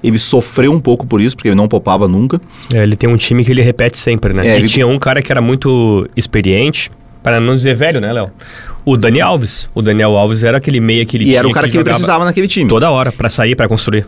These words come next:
Speaker 1: Que
Speaker 2: Toda.
Speaker 1: é um pouco o Ganso hoje, mas ele consegue achar alternativas sem o Ganso no Fluminense, até
Speaker 2: É.
Speaker 1: por, por isso. O Marcelo pode virar meia em algum momento também,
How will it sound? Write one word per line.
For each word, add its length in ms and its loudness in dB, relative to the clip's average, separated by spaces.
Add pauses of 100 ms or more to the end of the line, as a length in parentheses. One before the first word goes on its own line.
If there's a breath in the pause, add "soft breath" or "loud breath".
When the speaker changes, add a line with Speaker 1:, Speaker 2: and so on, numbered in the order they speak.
Speaker 1:
Que 180 0
Speaker 2:
Toda. 120 4
Speaker 1:
é 40 2
um 100 2
pouco 300 2
o 20 0
Ganso 400 2
hoje, 200 2
mas 200 0
ele 100 2
consegue 480 0
achar 320 0
alternativas 640 0
sem 180 2
o 60 2
Ganso 340 2
no 60 2
Fluminense, 420 2
até 160 0
Speaker 2:
É. 20 2
Speaker 1:
por, 200 2
por 180 -2
isso. 140 0
O 20 2
Marcelo 380 2
pode 320 0
virar 160 0
meia 180 2
em 40 2
algum 140 0
momento 320 0
também, 280 -2